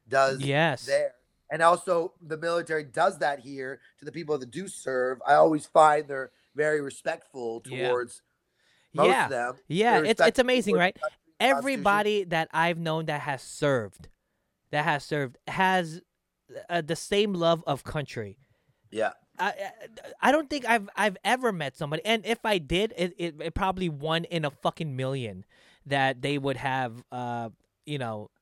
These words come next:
Speaker 2: highly critis-, uh, criticism about this country and that they hate it.
Speaker 1: Yeah.
Speaker 2: They
Speaker 1: And they're
Speaker 2: mostly lo-
Speaker 1: taught, like, there's this certain respect they're taught,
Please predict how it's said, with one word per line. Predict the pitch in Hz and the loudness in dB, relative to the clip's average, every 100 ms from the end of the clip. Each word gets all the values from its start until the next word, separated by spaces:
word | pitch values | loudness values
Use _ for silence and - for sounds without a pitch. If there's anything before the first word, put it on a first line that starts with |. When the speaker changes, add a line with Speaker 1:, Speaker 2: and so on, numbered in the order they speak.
| - | -10
Speaker 2:
highly | 147 147 139 131 - | -6 -4 -4 -8 -10
critis-, | - 143 135 - - | -6 -6 -6 -14 -14
uh, | 123 123 123 | -10 -10 -10
criticism | - 143 - 131 127 | -6 -6 -8 -12 -8
about | 120 120 | -6 -8
this | 123 | -10
country | - 131 123 | -12 -10 -10
and | 117 | -8
that | 117 - | -8 -8
they | 117 | -10
hate | 101 120 | -8 -8
it. | 98 107 | -6 0
Speaker 1:
Yeah. | 98 - - - | 0 0 -16 -12
Speaker 2:
They | 139 160 | 0 0
Speaker 1:
And | 160 226 | 2 6
they're | 196 220 | 8 8
Speaker 2:
mostly | 160 | 6
lo- | 147 | 10
Speaker 1:
taught, | 233 247 220 | 10 10 4
like, | 180 - | -4 -8
there's | - | -16
this | 196 - | -16 -10
certain | - 233 202 190 | -4 -4 -4 -14
respect | 151 160 - - 170 180 - | -4 -4 -4 2 4 4 0
they're | 160 | -10
taught, | 117 127 117 110 | -4 -2 -2 -2